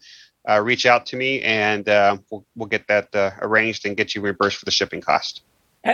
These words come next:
Speaker 2: as Nick knows, I'm actually going through a massive cleanup of my house right now. I've actually been finding stuff that's been sitting hidden on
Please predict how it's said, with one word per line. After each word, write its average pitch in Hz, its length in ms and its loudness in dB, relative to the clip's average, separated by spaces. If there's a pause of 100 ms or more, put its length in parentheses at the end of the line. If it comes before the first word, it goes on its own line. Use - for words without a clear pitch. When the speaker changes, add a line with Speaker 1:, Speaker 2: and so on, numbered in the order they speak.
Speaker 2:
as 165 200 0
Nick 240 200 0
knows, 220 280 2
I'm 160 100 2
actually 185 240 0
going 165 220 2
through 139 180 2
a 131 40 2
massive 127 580 2
cleanup 131 360 2
of 120 120 2
my 117 160 4
house 123 280 2
right 127 200 0
now. 127 300 2
I've 113 100 2
actually 120 240 0
been 107 120 0
finding 113 280 0
stuff 120 220 0
that's 110 120 -2
been 107 140 -2
sitting 117 300 0
hidden 110 420 0
on 107 360 -2